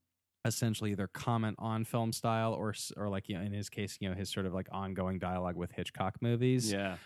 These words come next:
Speaker 1: Whereas Fincher sometimes, like, particularly in something like Panic Room, which is a movie I really hate,
Speaker 2: <laughs>
Speaker 1: it ju-, it really just seems like he's fooling around with the toys. And
Speaker 2: Yeah.
Speaker 1: sometimes there is a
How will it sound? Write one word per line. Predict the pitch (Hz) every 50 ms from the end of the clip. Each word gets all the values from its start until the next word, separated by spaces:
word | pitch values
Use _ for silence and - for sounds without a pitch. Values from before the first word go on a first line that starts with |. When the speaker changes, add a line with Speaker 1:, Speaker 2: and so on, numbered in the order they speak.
| -
Speaker 1:
Whereas | - 160 156 156 -
Fincher | - 233 254 254 - - 208 190
sometimes, | 180 - - 208 220 240 233 - - 220 202 196 196 190 190 185 -
like, | - 151 151 -
particularly | - - 180 175 - 175 170
in | 160 143
something | 135 - 147 135 131 - 143 131 123
like | 117 113 107 101 - _ _ _ _ _ _ _ _ _ _
Panic | - 123 123 120 120 -
Room, | - 131 123 123
which | 120 - -
is | 110
a | 107
movie | 110 117 117 104 101
I | 95
really | 90 87 85 85 90 98 95 92 90 87
hate, | - - 85 82 90 90 - _ _
Speaker 2:
<laughs> | - 120 131 117 113
Speaker 1:
it | 139 143 123 131 127 131 135
ju-, | - 160 156
it | - 170 170 151 156
really | 160 165 160 156 151
just | 131 131 120 -
seems | - 117 110 113 113
like | 113 107 107
he's | - 113 101
fooling | - - 117 113 110 110 104
around | 101 98 95 98 95
with | 90
the | - 92
toys. | - - - 101 98 101 98 104 104 104 -
And | - 160 170
Speaker 2:
Yeah. | 135
Speaker 1:
sometimes | 165 233 226 - - 202 175 170 156 151 139 - - _ _ _ - _ _ _ _ _ _ -
there | 160 135 156 160 160
is | 165 170 151 135
a | 131